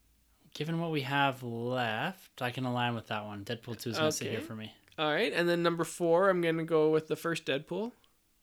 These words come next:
Speaker 1: Okay. What do I have left here? So I have Deadpool.
Speaker 2: Deadpool, X two.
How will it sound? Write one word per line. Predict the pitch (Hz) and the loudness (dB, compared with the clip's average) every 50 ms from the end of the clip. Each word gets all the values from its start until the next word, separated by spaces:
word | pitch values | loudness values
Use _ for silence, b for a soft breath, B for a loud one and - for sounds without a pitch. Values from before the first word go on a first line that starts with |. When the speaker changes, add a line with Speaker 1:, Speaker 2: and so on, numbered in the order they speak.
| _ - | _ -14
Speaker 1:
Okay. | - - 117 135 190 - _ _ B B B B B B B B B B B B | -6 -2 -2 -2 -2 -4 _ _ B B B B B B B B B B B B
What | - 156 | 0 2
do | 165 | 4
I | 165 | 4
have | 160 156 | 6 6
left | 156 127 - - | 4 4 4 2
here? | 123 110 | -2 -2
So | 101 - 127 | 0 2 2
I | 120 | 2
have | 113 107 107 | 2 2 4
Deadpool. | 120 131 147 147 - - 180 185 202 226 220 - 180 | 6 6 6 6 2 0 2 4 4 2 0 -2 -2
Speaker 2:
Deadpool, | - 170 165 170 - - 214 220 226 - - | 2 2 2 2 4 6 6 6 6 4 2
X | - 170 180 - - - | -2 -2 -2 -2 -6 -8
two. | - - - 196 175 165 156 151 160 196 214 | -6 -4 2 2 4 4 4 2 2 0 -2